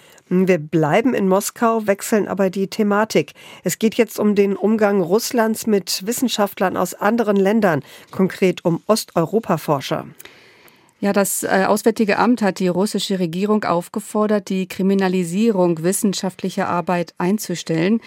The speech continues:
Speaker 2: Hintergrund ist, dass zwei deutsche Wissenschaftsorganisationen als unerwünscht beziehungsweise als extremistisch eingestuft wurden von Moskau.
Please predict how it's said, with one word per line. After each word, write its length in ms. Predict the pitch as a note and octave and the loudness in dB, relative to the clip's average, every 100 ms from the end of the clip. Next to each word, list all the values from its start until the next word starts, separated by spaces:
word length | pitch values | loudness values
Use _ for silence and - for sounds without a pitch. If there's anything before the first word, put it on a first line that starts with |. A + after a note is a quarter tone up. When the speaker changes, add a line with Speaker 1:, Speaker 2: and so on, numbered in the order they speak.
| - - - | -10 -20 -6
Speaker 2:
Hintergrund 480 | F#3+ F#3+ F3+ F3+ G3 | -2 0 0 -2 0
ist, 260 | G#3+ G#3 G3 | -2 -2 -2
dass 180 | F#3 | -2
zwei 300 | - - F3+ | -4 -2 0
deutsche 480 | F3 F3+ F#3+ - F3+ | 0 0 0 -2 -2
Wissenschaftsorganisationen 1500 | G3+ - A#3 - F3+ - F#3+ F#3 F3+ F3 E3+ - E3+ E3+ G3 | 0 2 0 0 -4 -4 -2 0 0 0 -2 -2 0 2 2
als 380 | F#3+ F3 D#3+ - | 2 0 -2 -6
unerwünscht 720 | E3+ F#3 G#3 G3 G#3 G#3+ - | -2 0 0 0 0 0 -4
beziehungsweise 680 | F#3 - F3+ F3 - F3 E3+ | -12 -6 -2 -2 -2 -2 0
als 160 | D#3 - | -2 -2
extremistisch 880 | F3 - - F3 A3 - E3+ D#3+ | -6 -4 -2 0 0 -2 -2 -2
eingestuft 640 | - E3 F3 F#3 G3+ F#3 - | 0 0 -2 -4 -8 -8 -6
wurden 240 | F#3+ G3 | -4 -4
von 180 | F#3 F#3+ | -2 -2
Moskau. 460 | F#3+ G3 - G#3+ | -2 -2 -2 0